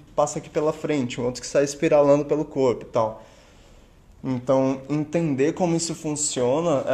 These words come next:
é, é ouro, minha gente, porque, e, tipo, eu tô dando as referências aqui porque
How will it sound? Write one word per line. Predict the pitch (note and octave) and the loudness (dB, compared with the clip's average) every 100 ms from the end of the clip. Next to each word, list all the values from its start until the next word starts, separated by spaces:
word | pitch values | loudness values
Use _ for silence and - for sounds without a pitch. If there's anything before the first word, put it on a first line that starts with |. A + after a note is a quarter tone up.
| C3 B2 - - - _ _ _ - _ - - _ _ _ - | 2 0 -8 -18 -20 _ _ _ -20 _ -20 -20 _ _ _ -4
é, | A2+ A#2 | -2 0
é | |
ouro, | C3+ B2 B2+ C#3 | 2 2 2 2
minha | B2+ | 0
gente, | A#2+ A2 A2 - | -2 -6 -8 -12
porque, | B2+ A#2 C3+ A#2+ A#2+ A#2+ A#2 C3 - - - | -14 -10 -4 -2 0 0 -4 -8 -18 -20 -8
e, | C3+ | -6
tipo, | - C3 | -4 0
eu | |
tô | B2+ F3+ | 2 4
dando | F3+ F3+ | 4 4
as | F3 | -2
referências | F3+ - C3 C#3+ B2 | -2 -2 -2 -2 -6
aqui | A#2 - | -8 -10
porque | - - C#3 C3 | -20 -6 -2 -2